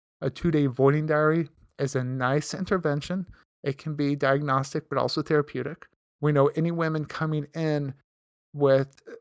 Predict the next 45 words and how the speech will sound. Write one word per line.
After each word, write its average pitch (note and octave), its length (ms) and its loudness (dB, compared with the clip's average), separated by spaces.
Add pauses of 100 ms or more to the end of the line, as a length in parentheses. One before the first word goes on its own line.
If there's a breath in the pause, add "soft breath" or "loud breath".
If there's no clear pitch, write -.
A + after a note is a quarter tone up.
(160)
urinary C#3+ 480 0
issues, C#3 500 -2
just F3+ 240 -6
by E3 220 -6
talking D#3 580 -4
to - 80 -20
the D3 80 -4
provider, C#3 580 -2 (280)
they E3 160 -2
may F3+ 180 0
notice E3 300 0
some D#3 180 -4
improvement D#3 500 -4 (120)
just - 260 -6
from F3+ 160 -2
awearness E3 460 -6
alone. C#3+ 340 -6 (400)
So C#3+ 80 6
voiding C#3+ 320 4
diary B2+ 220 0
is C3 100 -6
a B2+ 60 -6
nice B2 340 -6
way C3 140 -6
to - 80 -6
provide - 340 -10
that. - 200 -8 (280)
When D3 160 2
they C#3 140 4
look F#3 280 0
for D3+ 160 0
things C#3+ 280 -4
like A#2+ 160 -6
surgical C#3 400 0
intervention, C3 560 -6 (320 soft breath)
that's - 180 -6
a G3+ 40 -2
nice C3 220 -4
time C3+ 260 -14 (440)
to C#3 60 -4
refer. A#2+ 420 -6 (360)
Although D3+ 280 4
more E3 300 0
and G3+ 100 -2
more, F#3+ 360 2